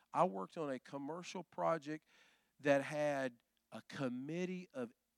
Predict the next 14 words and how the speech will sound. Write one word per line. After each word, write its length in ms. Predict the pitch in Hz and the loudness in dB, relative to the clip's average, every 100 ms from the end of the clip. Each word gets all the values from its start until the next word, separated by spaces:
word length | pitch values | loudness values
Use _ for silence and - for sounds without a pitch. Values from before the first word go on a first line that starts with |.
| _ | _
engineers 880 | 151 175 160 175 175 175 170 170 156 - | -2 -2 -2 -4 0 0 0 -4 -6 -8
and 160 | 127 - 131 | -10 -6 -2
architects 800 | 147 - 151 - 156 147 - - - _ - | 0 -2 -10 -6 -4 -4 -6 -14 -20 _ -4
work 640 | 127 139 151 170 - - _ _ _ | 6 8 8 4 -6 -20 _ _ _
for 160 | - 147 | -10 -6
a 120 | 127 - _ | -6 -8 _
decade. 720 | - 139 151 - 117 95 80 - _ _ _ _ _ _ _ _ _ _ _ _ _ _ _ _ _ 131 | 4 4 4 -2 -2 -2 -6 -14 _ _ _ _ _ _ _ _ _ _ _ _ _ _ _ _ _ -10
And 140 | 127 | 0
they 180 | 139 139 | 2 2
had 280 | 135 127 - | 2 0 8
gone 240 | 139 139 | 8 10
over 200 | 139 131 | 6 2
everybody's 540 | 127 151 151 156 139 131 | 0 -2 2 2 2 -4
work. 280 | 156 156 | -2 -2